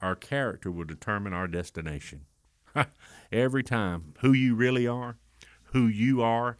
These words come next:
character-wise will always determine your destination. I like the word character, too, because it has the word actor in it. <laughs> How are you acting? What is your acting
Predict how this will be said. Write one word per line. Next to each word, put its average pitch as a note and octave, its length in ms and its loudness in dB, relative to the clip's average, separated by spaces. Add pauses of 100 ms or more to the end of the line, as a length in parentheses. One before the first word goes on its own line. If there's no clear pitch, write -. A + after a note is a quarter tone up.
(220)
character-wise A2+ 1080 -4 (140)
will F#2 200 -6
always F#2 760 0 (180)
determine E2+ 540 -4 (320)
your E2 420 -6 (260)
destination. E2 760 -6 (280)
I E3+ 80 2
like G3+ 180 2
the A2+ 80 -4
word A2 260 0
character, G2+ 560 -2
too, G2+ 300 -2
because F2 340 -4
it G2 100 -12
has G2+ 260 -6
the F2+ 80 -6
word F#2 300 -2 (560)
actor D#2+ 440 -6
in C#2 120 -6
it. - 240 -16
<laughs> - 460 -14
How C3+ 200 -2
are B2+ 60 0
you A2+ 260 -2
acting? G2+ 640 -8
What A2 160 0
is F#2 180 -2
your G#2+ 260 -2 (320)
acting F#2 480 -6